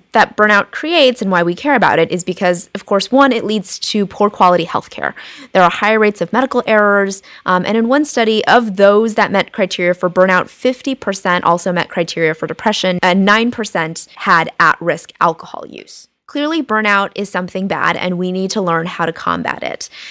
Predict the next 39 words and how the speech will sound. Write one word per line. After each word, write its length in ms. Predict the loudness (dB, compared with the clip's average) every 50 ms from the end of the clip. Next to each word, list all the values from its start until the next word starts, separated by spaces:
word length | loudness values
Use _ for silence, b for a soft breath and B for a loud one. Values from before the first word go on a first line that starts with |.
| B B
So 640 | -8 -8 2 4 6 6 6 6 4 2 0 -4 -8 _ _
how 260 | -16 -4 0 0 0
do 80 | 0 0
we 160 | -2 -2 -2
do 200 | -2 -2 -2 0
that 300 | 2 2 2 2 2 0
and 140 | -2 -4 -2
not 180 | 0 0 -2 -2
just 220 | -4 -8 -10 -10
promote 420 | -8 -6 -4 -2 -2 -2 -2 -4 -8 _ _
wellness, 720 | -12 -8 -2 0 2 2 2 2 0 -2 -2 -4 -4 -4
which 160 | -6 -4 -4 -4
I 80 | -4
think 160 | -4 -6 -6
has 180 | -4 -4 -6 -4
become 360 | -4 -6 -6 -4 -4 -2 0
that 180 | 0 0 0 0
four-letter 480 | 0 2 2 2 2 2 0 0 0
word 260 | 0 2 0 0 0 0
like 140 | -2 -2
we 100 | -2 -4
talked 320 | -4 -4 -4 -6 -4 -6 -6
about? 380 | -2 2 2 2 0 -2 -6 B B B B B B B B
Um, 400 | -4 -2 -2 -2 -2 -4 -8 -4 0
but 140 | 2 2 4
I 160 | 2 2 0
actually 240 | -4 -4 -4 -4 -4
do 180 | -2 -2 0
like 260 | 0 0 0 0 -2
the 100 | -2 0
way 200 | 0 2 2 2
that 300 | 2 2 0 0 -2 -2
the 100 | -4 -4
Society 460 | -4 -4 -6 -2 0 0 0 0 0 -2
of 60 | -4
Maternal 280 | -4 -6 -6 -6 -6
Fetal 220 | -4 -2 -4 -4 -2
Medicine 400 | -2 -2 -2 0 -2 -2 -2 0
has 280 | 0 -2 -2 -4 -6